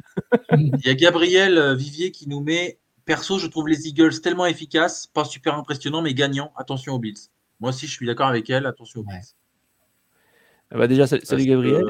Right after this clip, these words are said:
Speaker 1: euh,
Speaker 3: Euh,
Speaker 1: ils sont blessés, les Bills, enfin, dans leur, dans leur orgueil, je pense. Et les Eagles, j'ai l'impression qu'ils sont trop un peu, euh,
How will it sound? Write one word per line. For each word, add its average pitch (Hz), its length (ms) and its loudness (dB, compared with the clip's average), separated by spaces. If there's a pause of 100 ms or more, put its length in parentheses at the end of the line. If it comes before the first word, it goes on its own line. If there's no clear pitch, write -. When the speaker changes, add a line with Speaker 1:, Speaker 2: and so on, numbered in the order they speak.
(140)
Speaker 1:
euh, 120 640 2
Speaker 3:
Euh, 120 200 -8 (500)
Speaker 1:
ils - 60 -18
sont 143 180 -8
blessés, 165 440 4
les 165 120 6
Bills, 180 480 -8
enfin, 120 220 -2
dans 123 120 0
leur, 120 300 4
dans 120 100 -2
leur 120 120 2
orgueil, 131 360 0
je 160 120 -10
pense. 160 340 -8 (500)
Et 120 300 2
les 127 300 0
Eagles, 151 380 2
j'ai 123 80 -6
l'impression 127 380 -6
qu'ils - 120 -20
sont 127 140 -12
trop 143 320 -2
un 131 60 0
peu, 131 120 -6
euh, 120 760 -4